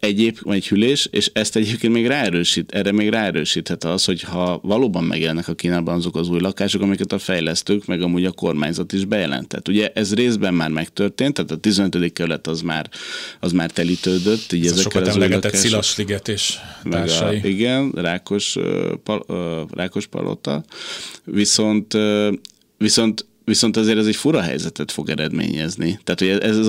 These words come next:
Speaker 1: ez az, amit, ez új helyzet. Tehát, hogy ilyet még én az ingatlan pont com-nál eltöltött több mint tizenöt éves pályafutásom, én nem, nem igazán pipáltam, hogy, hogy használt lakást vehetsz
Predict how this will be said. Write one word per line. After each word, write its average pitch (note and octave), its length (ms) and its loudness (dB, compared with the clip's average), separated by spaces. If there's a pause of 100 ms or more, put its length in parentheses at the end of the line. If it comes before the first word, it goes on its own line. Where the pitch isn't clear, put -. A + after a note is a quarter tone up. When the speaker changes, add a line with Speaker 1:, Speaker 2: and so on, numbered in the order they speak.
Speaker 1:
ez C3 100 2
az, A2+ 100 4
amit, G2 300 2 (380)
ez G#2+ 240 0 (100)
új A2+ 200 4
helyzet. F2 420 -2
Tehát, F2 160 -2
hogy G2+ 160 0
ilyet A#2 300 2
még B2+ 340 2 (280)
én A2 320 0 (360)
az G2+ 200 -2
ingatlan G#2 400 0
pont G2+ 180 -2
com-nál G#2 260 2
eltöltött F#2+ 440 -2
több G#2+ 140 0
mint F2+ 140 0
tizenöt F#2 360 0
éves E2 220 0
pályafutásom, F#2 640 -2
én G#2 60 2
nem, B2 180 0 (120)
nem C3+ 140 2
igazán D#2+ 300 2
pipáltam, - 640 -2
hogy, F2+ 220 -2 (500)
hogy E2+ 480 -4
használt F2 460 -2
lakást F2+ 460 -4
vehetsz G#2 640 -2